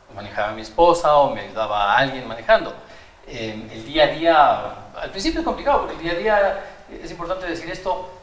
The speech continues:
eh, porque los temas de la actividad cotidiana, ir al baño, ducharte, se vuelve complicado, ¿no? Tienes una herida, etcétera, etcétera.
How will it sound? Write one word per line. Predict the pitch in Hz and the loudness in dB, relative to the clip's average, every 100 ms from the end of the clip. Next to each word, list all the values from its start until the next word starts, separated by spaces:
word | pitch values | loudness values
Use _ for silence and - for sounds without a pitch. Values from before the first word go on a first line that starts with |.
| - - | -20 -20
eh, | 131 127 117 - - _ _ _ _ | -16 -16 -16 -20 -20 _ _ _ _
porque | 131 135 | -18 -16
los | 127 - | -14 -6
temas | 151 165 165 - | -2 0 0 -6
de | - | -12
la | 123 | -10
actividad | 104 101 104 117 - | -10 -10 -4 -4 -4
cotidiana, | - 110 143 196 - - | -12 -4 -2 -2 -4 -12
ir | 113 | -12
al | |
baño, | 104 131 170 151 | -4 -4 -2 -6
ducharte, | 131 - 131 143 160 - 156 | -6 -8 2 2 2 -6 -6
se | 143 | -6
vuelve | 135 160 - | -8 -8 -8
complicado, | 131 - 185 190 - - | -12 -6 2 2 2 -6
¿no? | - | -14
Tienes | - - | -18 -18
una | - | -16
herida, | - 113 131 131 120 104 | -16 -12 -10 -4 -4 -4
etcétera, | 104 101 - 131 | -6 -10 -14 -16
etcétera. | 127 147 143 127 | -14 -12 -12 -14